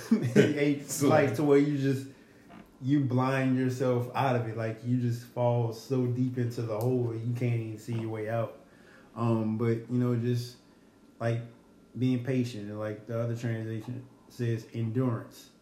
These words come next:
Speaker 2: Mm-hmm.
Speaker 1: Endurance just means, you know, patience over the long haul. So, like, when you're running a race, a long race, you have to have endurance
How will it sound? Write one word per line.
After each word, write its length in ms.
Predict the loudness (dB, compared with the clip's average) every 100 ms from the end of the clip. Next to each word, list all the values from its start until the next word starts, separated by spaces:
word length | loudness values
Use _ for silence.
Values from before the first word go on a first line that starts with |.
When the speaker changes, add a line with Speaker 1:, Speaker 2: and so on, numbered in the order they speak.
| -8
Speaker 2:
Mm-hmm. 100 | -4
Speaker 1:
Endurance 400 | 0 2 2 2
just 160 | 0 2
means, 320 | 2 2 2
you 80 | 2
know, 280 | 2 0 -6 -12
patience 720 | -2 0 0 0 0 -2 -10 -20 -20 -20 -6
over 240 | -2 0 0
the 40 |
long 280 | 0 0 0
haul. 240 | 0 -2
So, 100 | -4
like, 180 | -6 -4
when 140 | -2 -2
you're 120 | 0
running 260 | 0 0
a 40 | 0
race, 420 | -2 0 -2 -8 -20 -14
a 40 | -8
long 340 | -2 0 0
race, 360 | 0 0 -2 -2
you 120 | 0
have 80 | 0
to 100 | -2
have 180 | -4 -6 -6
endurance 720 | -2 2 2 2 0 -6 -18